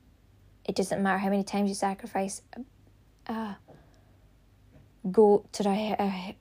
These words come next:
whatever, a heifer or whatever else you want to talk about. It doesn't matter, or how many times you lift up the Eucharist, or how many times you do this, or how many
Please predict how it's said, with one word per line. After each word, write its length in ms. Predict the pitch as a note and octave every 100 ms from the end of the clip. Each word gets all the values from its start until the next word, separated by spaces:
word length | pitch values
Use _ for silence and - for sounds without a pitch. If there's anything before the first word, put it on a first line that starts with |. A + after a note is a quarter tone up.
| -
whatever, 360 | G3+ G3+ G3+ G3+
a 60 |
heifer 420 | G3+ G#3 G3+ - F#3
or 200 | F3+ - -
whatever 220 | - G#3
else 340 | G#3+ G#3 G#3 G3+
you 60 |
want 120 | G#3
to 80 | G3+
talk 280 | G3 G3+ -
about. 380 | - G3+ G3 G#3 - - - - - - - -
It 160 | G3
doesn't 440 | G3 G3 F#3+ G#3 G3
matter, 440 | F#3+ F3+ F#3 F#3
or 100 | F#3
how 140 | G3+ F#3+
many 140 | G3+
times 260 | G3+ G#3+ G#3
you 60 |
lift 160 | A3 G#3
up 80 | G#3+
the 100 | G#3+
Eucharist, 580 | G3 - G3 F#3 - - - - -
or 100 | F#3
how 20 |
many 160 | G3
times 260 | G#3+ A3 G#3+
you 80 | A3
do 100 | A3+
this, 280 | F#3+ G3 F#3+
or 60 |
how 120 | F#3+
many 240 | G3+ G#3+